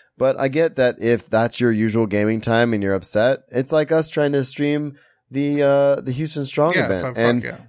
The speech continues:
Speaker 1: and Twitch is down. What are we gonna do?
Speaker 2: There's
Speaker 1: You know?
Speaker 2: nothing you can
Speaker 1: And there's nothing we can do. None of us are salty about it. We reschedule it and, and deal with it. So, and I get, like,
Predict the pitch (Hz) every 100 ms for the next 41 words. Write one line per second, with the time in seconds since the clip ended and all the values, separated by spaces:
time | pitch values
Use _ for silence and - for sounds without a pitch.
0 | _ _ 123 131 - 175 165 117 95 80
1 | 80 117 135 135 127 123 120 - _ _
2 | 127 123 104 110 160 131 117 - 113 123
3 | 127 131 135 135 151 151 160 135 131 156
4 | 147 107 127 143 135 117 - 143 135 110
5 | 101 120 120 123 131 131 151 151 120 101
6 | 98 101 101 101 120 113 85 - 110 104
7 | - - _ _ - 131 131 123 151 -
8 | 123 117 110